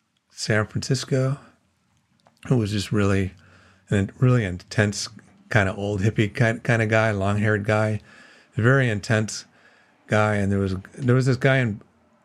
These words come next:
in Kent at the time named Bob Wood, who was a painter who had Tourette syndrome.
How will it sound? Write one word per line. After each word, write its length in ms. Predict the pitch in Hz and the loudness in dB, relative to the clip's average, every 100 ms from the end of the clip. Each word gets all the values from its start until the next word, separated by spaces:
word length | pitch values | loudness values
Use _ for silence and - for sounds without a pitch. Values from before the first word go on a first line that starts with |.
| _ | _
in 220 | - 104 | -2 -2
Kent 320 | 95 - 120 117 | -2 2 2 2
at 80 | |
the 80 | 101 | -4
time 280 | - 98 95 | -4 -2 0
named 220 | 95 92 | -2 -4
Bob 300 | 98 101 95 92 | -2 0 0 0
Wood, 360 | 98 92 87 - _ _ _ _ - | 2 2 -2 -12 _ _ _ _ -6
who 60 | |
was 100 | 95 | -4
a 40 | 98 | -4
painter 520 | - 120 120 98 95 | 0 2 2 0 -4
who 140 | 98 | -2
had 200 | 92 92 | -2 -4
Tourette 260 | - 107 107 | -2 -4 -2
syndrome. 760 | - 95 92 90 - - - | -2 -2 -2 -6 -10 -20 -20